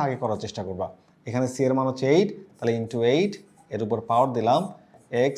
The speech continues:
minus three লেখা যায়। আচ্ছা, চলো এবার এটা সমাধান করব। খুব সহজে আমরা এটাকে সিম্পলিফাই করব। বা এখানে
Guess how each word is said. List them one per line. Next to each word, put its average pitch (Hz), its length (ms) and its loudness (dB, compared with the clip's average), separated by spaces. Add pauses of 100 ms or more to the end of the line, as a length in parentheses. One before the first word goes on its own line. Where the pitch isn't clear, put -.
(300)
minus 107 420 -2
three 95 200 -4 (160)
লেখা 104 240 -4
যায়। 85 140 -8 (360)
আচ্ছা, 101 220 -4 (540)
চলো 120 240 4
এবার 95 160 -2 (400)
এটা 113 200 -4
সমাধান 113 280 2 (100)
করব। 120 160 6 (520)
খুব 147 200 4
সহজে 127 300 4
আমরা 127 180 2
এটাকে 113 240 -8
সিম্পলিফাই 123 420 0
করব। 110 140 0 (1500)
বা 110 120 6 (760)
এখানে 175 240 6